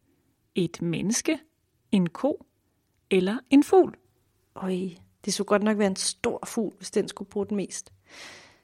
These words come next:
Speaker 2: Så fordi en ko er størst, så vil jeg gætte på en ko.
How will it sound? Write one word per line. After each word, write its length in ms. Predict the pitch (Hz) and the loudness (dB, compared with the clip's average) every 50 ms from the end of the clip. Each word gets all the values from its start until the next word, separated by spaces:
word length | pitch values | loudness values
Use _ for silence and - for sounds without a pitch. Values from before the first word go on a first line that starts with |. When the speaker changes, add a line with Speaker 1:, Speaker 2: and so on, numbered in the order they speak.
| _ _ | _ _
Speaker 2:
Så 240 | - - - - - - | -8 -4 -2 -2 -4 -4
fordi 320 | - - - 190 - 226 226 | -4 -4 -4 0 2 4 4
en 100 | 226 220 | 4 2
ko 240 | - - 254 233 | 2 4 4 4
er 80 | 185 190 | 4 4
størst, 440 | 196 - - - 180 180 - - - | 2 2 2 2 2 2 0 -2 -2
så 80 | - | -2
vil 180 | 202 190 196 190 | 0 0 0 2
jeg 180 | 185 170 170 175 | 0 0 -2 -4
gætte 220 | - 185 185 185 - | -6 -8 -8 -8 -8
på 120 | - 190 | -8 -8
en 120 | 175 165 170 | -6 -6 -8
ko. 320 | - - 214 247 - _ | -6 -6 -6 -6 -8 _